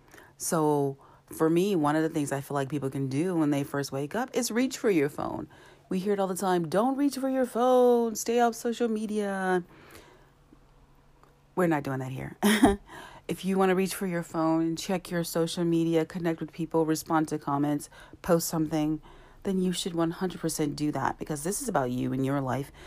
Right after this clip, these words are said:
and the things that make you happier, you know, that make your life feel better. So if that's something you enjoy doing, get up and post on social. Get up and check messages. Get up and do all of that.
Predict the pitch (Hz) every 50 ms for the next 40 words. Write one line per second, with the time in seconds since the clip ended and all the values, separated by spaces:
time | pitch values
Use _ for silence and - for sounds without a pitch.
0 | - - - - - - 165 156 - 180 180 180 175 160 160 151 147 151 151 143
1 | 139 - - 143 143 156 165 165 156 139 131 - - - - - - - - -
2 | - - - - 165 156 147 - 151 139 127 123 123 120 120 131 - - - -
3 | - - - 139 139 131 131 139 143 147 143 135 147 147 143 - - 165 165 160
4 | 147 143 135 135 139 135 - - 139 135 131 120 - - 120 117 117 120 120 120
5 | 127 - - 139 139 143 139 143 147 - - - 196 185 185 180 170 165 165 160
6 | 160 151 160 156 147 151 147 143 147 139 139 139 151 175 196 208 - - - -
7 | - - - - - - 170 175 180 202 247 - - 226 226 - - - 202 185
8 | 202 - - 185 160 139 135 - 120 104 120 - - 123 117 - 139 - - -
9 | - - - - - - 151 156 185 202 - 247 233 - 202 180 202 - 190 143
10 | 139 - - 143 135 - - - - - - - - - - - - - - -
11 | 214 196 190 - 202 196 180 190 190 - - 151 175 170 156 143 - - -